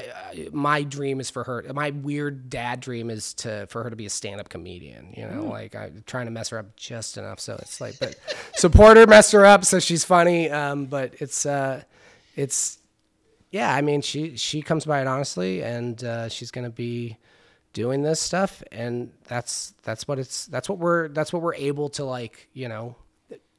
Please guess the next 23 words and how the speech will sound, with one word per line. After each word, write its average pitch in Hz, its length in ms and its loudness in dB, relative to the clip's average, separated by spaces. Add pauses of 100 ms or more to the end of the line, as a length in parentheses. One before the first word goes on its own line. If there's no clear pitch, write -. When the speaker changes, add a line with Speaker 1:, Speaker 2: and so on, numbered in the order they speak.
(880)
Speaker 1:
do 151 140 0
with 151 200 0
our 147 140 2
family 165 560 -4
on, 131 400 -4
on 127 220 -8
a, 131 120 -10 (100)
uh, 127 160 -8
in 131 240 -6
this 131 160 -2
place, 120 320 -6
because 123 520 -10 (580)
it 123 120 -4
is 127 180 -2
really 131 280 -4
focused 123 540 -6
on 113 680 -8
the 120 140 -10
arts. - 580 -12
It's - 200 -10
really 113 160 -8
focused 110 540 -10
on 113 480 -10